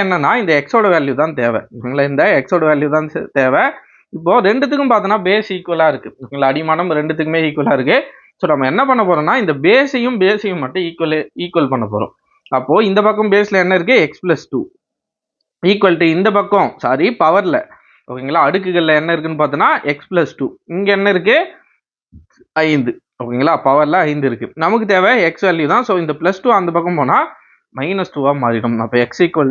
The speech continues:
to five minus two, x equal to three. ஓகேங்களா? அப்போ ஆன்சர் என்னன்னு பார்த்தோன்னா, எக்ஸோட வேல்யூ மூன்று, ஆப்ஷன் A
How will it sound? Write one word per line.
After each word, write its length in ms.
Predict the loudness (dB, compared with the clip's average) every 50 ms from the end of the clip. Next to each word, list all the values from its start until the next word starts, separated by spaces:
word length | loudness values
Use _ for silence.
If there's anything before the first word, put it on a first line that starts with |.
| 2 2
to 100 | 2 2 0 -2 -6 -14 _ _ _ -8
five 200 | -6 -4 -4 -4 -4
minus 300 | -6 -6 -6 -6 -8 -10 -8 -4
two, 100 | -4 -4 -4 -6 -12 _ _ _ _ _ _ _ _ -4 -4 -4
x 140 | -4 0 0 0
equal 260 | 0 2 0 -2 0 0 0
to 80 | 0 0 0 -4 -14 _ _ _ _ _ _ _ _ _ _
three. 280 | -8 -6 -6 -4 -4 -6 -6 -8 -12 -18 _ _ _ _ _ _ _ _ _ _ _ -8
ஓகேங்களா? 320 | -6 -2 0 2 2 2
அப்போ 100 | 0 0 0 0
ஆன்சர் 280 | 0 0 -2 -2 -2 -2
என்னன்னு 240 | -2 -2 -2 -2 0 -2
பார்த்தோன்னா, 280 | -2 0 0 0 2 2 2 0
எக்ஸோட 340 | 0 -2 0 0 2 4 4 4
வேல்யூ 300 | 4 2 2 2 2 2 2 0 -4 -10 _ _ _ _ _ -6 -4
மூன்று, 460 | -2 -2 -2 -2 -4 -4 -4 -2 0 0 0 -2 -4 -2 0 0 0
ஆப்ஷன் 320 | 0 -4 -10 -10 -8 -4 0 2
A 20 | 2